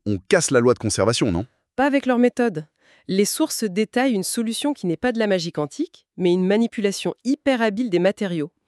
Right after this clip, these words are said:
Speaker 2: En gros, ils ont totalement repensé la façon dont la bobine et l'aimant discutent entre eux.
Speaker 1: Ok, et comment on fait ça ?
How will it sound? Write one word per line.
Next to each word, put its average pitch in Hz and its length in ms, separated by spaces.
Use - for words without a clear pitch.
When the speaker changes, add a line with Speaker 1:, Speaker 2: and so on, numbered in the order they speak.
Speaker 2:
En 180 160
gros, 180 320
ils 185 160
ont 170 60
totalement 240 420
repensé 190 380
la 175 100
façon 233 480
dont 175 100
la 156 120
bobine 190 360
et 170 80
l'aimant 165 380
discutent 185 420
entre 151 280
eux. 147 60
Speaker 1:
Ok, - 200
et 101 520
comment 82 220
on 82 40
fait 80 140
ça ? 104 200